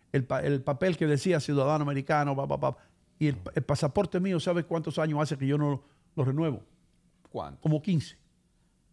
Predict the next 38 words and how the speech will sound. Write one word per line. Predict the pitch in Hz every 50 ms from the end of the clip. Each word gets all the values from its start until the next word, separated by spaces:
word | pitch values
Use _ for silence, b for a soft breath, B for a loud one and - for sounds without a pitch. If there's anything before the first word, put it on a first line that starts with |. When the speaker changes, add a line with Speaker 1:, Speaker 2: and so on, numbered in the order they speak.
| _ _ _ _ _ _ -
Speaker 2:
Es | 180 156
que | 151 156
Speaker 1:
Yo | 165 170
Speaker 2:
no | 156
Speaker 1:
no. |
Speaker 2:
pi-, | 120 - - -
no | 175 220
piensas | - 226 208 196 180 147
salir | 127 123 127 135 143 135
del | 120 -
país | 117 113 113 92
para | - 101 98
ningún | 101 104 107 95
sitio, | - 147 - - 78 78
¿no? | 190 196
Speaker 1:
Ya, | 175 170 165 -
¿qué | 202 208
voy | 185 202 214 208
a | 185
salir | - 196 190 214 208
de | 185 190
aquí, | 175 - 220 214
hermano? | 185 156 156 185 190 180 156
Si | - 165
aquí | 160 - - 208 202
Speaker 2:
Sí. | 196
Speaker 1:
es | 208 - 175
y |
estoy | 170 - - 190 165
temblando, | 196 190 180 175 208 214 208 165 139 127
¿para | - 151 165
qué | 151 196
voy | 196 196 185
a |
salir | 165 190 190
a | 196 190
otro | 185 185 190
lado? | 202 202 190 170